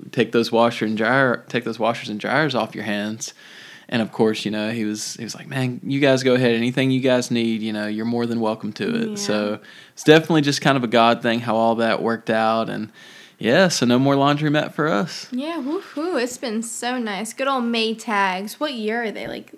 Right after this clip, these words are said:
Speaker 2: eighties something?
Speaker 1: Uh, they're in the eighties, yeah. We'd have
Speaker 2: Yeah.
Speaker 1: to, we need to look up the serial numbers to know the year, 'cause that's cool.
Speaker 2: Yeah, that's really neat. You don't see washer and dryers like that anymore, so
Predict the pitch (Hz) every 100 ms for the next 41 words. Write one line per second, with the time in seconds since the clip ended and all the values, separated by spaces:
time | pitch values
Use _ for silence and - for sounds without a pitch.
0 | - 202 214 240 254 254 - 254 254 277
1 | 269 269 277 262 - 135 139 131 156 180
2 | 233 226 131 165 143 113 - 135 131 120
3 | 139 - 131 117 90 139 160 160 147 135
4 | - 127 117 110 110 110 117 113 110 110
5 | 113 110 - 123 123 - 95 71 - 226
6 | 208 196 214 214 202 208 208 196 190 196
7 | 185 233 226 220 - 220 208 185 208 214
8 | 208 180 139 202 208 196 202 190 185 202
9 | 196 196 202 208 - 180 196